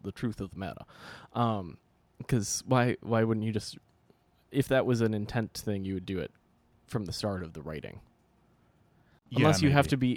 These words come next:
Speaker 1: in, I don't know. I don't know anything about flow.
Speaker 2: Yeah, I don't know what kind of a rapper Kanye is in that sense. Like, uh, Lil Wayne is notorious for not really writing anything.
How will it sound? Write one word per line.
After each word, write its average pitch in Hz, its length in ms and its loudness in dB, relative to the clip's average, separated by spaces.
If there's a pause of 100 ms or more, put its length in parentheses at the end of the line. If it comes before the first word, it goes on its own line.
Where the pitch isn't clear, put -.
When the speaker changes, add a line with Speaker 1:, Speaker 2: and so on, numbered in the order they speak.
Speaker 1:
in, 113 340 -4 (160)
I 120 80 -6
don't 95 120 -6
know. 71 200 -10 (1040)
I 139 40 0
don't 143 140 0
know 117 140 2
anything 104 200 -4
about 95 200 -4
flow. 80 480 -2 (1600)
Speaker 2:
Yeah, 151 360 8
I 143 120 8
don't 175 260 4
know 135 160 6
what 123 220 6
kind 113 300 4
of 98 80 4
a 98 60 4
rapper 92 360 4
Kanye 87 460 -2
is 80 180 -2
in 78 100 -8
that 76 200 -12
sense. 73 380 -14 (220)
Like, 85 340 -2
uh, 82 360 0
Lil 113 300 4
Wayne 90 540 0
is 82 340 -6
notorious 87 540 -2
for 87 160 -4
not 87 200 -4
really 85 260 -2
writing 76 340 -6
anything. - 400 -20